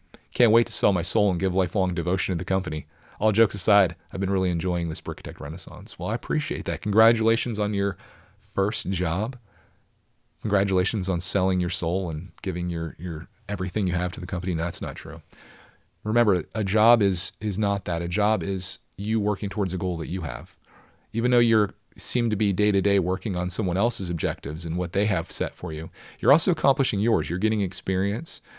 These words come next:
You're making money. Maybe you're saving for something special. You're, you're doing a lot of things for yourself, even though you're doing something for them. Uh, so I hope, hope you enjoy it. Uh, be that person. I wanna tell you, I'm gonna end this with a story that, about last night, and this will be for, for Cosmic Lime and for anyone else out there.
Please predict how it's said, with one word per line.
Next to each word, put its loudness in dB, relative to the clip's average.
You're -2
making -2
money. -4
Maybe -4
you're -4
saving -2
for -8
something -6
special. -8
You're, -2
you're 2
doing 4
a 6
lot 6
of 2
things -2
for -4
yourself, 0
even -2
though -2
you're -2
doing -4
something -8
for -8
them. -4
Uh, -10
so 0
I 2
hope, 2
hope 2
you 0
enjoy 0
it. -2
Uh, 0
be 2
that 4
person. 0
I 2
wanna 4
tell 2
you, 4
I'm 0
gonna 4
end 4
this 2
with 0
a -4
story 2
that, -8
about -8
last -6
night, -8
and -6
this -4
will -4
be 0
for, -2
for -10
Cosmic -6
Lime -2
and -2
for 0
anyone 2
else -2
out -4
there. -2